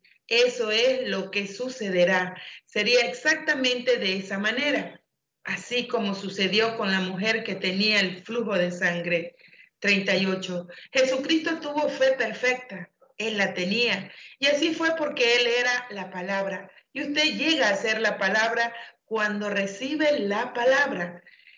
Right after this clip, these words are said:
"Si permanecéis en mí y mis palabras permanecen en vosotros,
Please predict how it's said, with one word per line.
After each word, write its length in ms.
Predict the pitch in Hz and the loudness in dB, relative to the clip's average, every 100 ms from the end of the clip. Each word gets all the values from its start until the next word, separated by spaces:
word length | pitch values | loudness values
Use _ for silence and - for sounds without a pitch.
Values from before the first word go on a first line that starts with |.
| _ | _
"Si 300 | - 277 285 | -2 0 2
permanecéis 920 | 262 254 233 226 226 196 311 330 - | 4 4 4 2 0 -2 0 0 2
en 280 | 233 202 202 | 0 0 -2
mí 320 | 214 202 175 - - - | -2 -4 -6 -14 -10 -2
y 160 | 233 | 0
mis 300 | 226 311 311 | 4 2 4
palabras 500 | 294 240 233 208 202 | 2 4 4 2 0
permanecen 720 | 196 208 202 196 233 240 220 202 | -2 -2 0 0 0 0 -2 -2
en 100 | 190 | -2
vosotros, 640 | 190 269 277 285 294 285 | -2 0 0 2 2 0